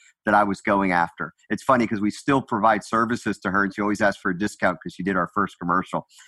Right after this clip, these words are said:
Um, she's, she's so sweet. But the, the, the point is, is that nothing I'm talking to you about is earth shattering, but I, we made customers so happy that they reached out and created eight more divisions in my company.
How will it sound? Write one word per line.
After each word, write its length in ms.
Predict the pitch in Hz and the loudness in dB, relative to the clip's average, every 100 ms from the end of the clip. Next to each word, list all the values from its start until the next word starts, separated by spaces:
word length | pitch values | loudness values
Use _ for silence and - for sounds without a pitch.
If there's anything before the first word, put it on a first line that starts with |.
| - - | -14 -2
Um, 220 | 92 87 | -2 -2
she's, 440 | 92 110 98 - - | -6 -6 -6 -8 -20
she's 340 | - - 104 | -20 -8 -8
so 200 | - 110 | -2 -4
sweet. 400 | 104 - 117 95 - - - _ _ | -2 -2 0 -2 -6 -20 -20 _ _
But 200 | - - - _ | -2 -2 -6 _
the, 120 | 170 151 _ | -8 -8 _
the, 100 | 160 - | -10 -8
the 80 | - | -10
point 380 | - 180 240 202 - | -10 -6 -6 -6 -6
is, 320 | 196 190 147 | -4 -2 -4
is 100 | 131 | -2
that 240 | 143 131 - _ _ - | 0 0 -4 _ _ -12
nothing 480 | 139 165 233 269 240 | -2 0 0 0 0
I'm 140 | 156 | -2
talking 500 | - 147 180 233 175 | -2 0 0 0 -4
to 140 | 147 135 | -2 -2
you 80 | 135 | 2
about 320 | 131 135 127 | 4 4 2
is 120 | 123 | -6
earth 180 | - 170 | -2 -2
shattering, 500 | - 143 185 214 123 | 0 2 2 2 0
but 140 | 95 - | -2 2
I, 200 | 131 165 | 2 2
we 120 | 165 | 0
made 320 | 202 185 151 - | 0 0 0 0
customers 440 | 160 - 120 104 - | -2 -2 -6 -6 -4
so 300 | 139 139 175 | 0 2 2
happy 540 | 147 160 180 95 82 - _ _ - _ | 4 4 2 -4 -8 -12 _ _ -20 _
that 140 | 113 | -2
they 200 | 156 175 | 2 2
reached 400 | 170 156 185 - | 4 2 0 0
out 240 | 160 165 143 | 4 4 4
and 80 | 127 | -2
created 420 | 135 143 151 120 | 2 4 4 2
eight 280 | 135 156 156 | 2 2 2
more 180 | 147 | 2
divisions 540 | 131 120 147 143 131 123 | 2 2 2 4 2 2
in 80 | 120 | 2
my 160 | 110 | 2
company. 580 | - 151 208 120 90 78 | 2 0 0 -2 -4 -4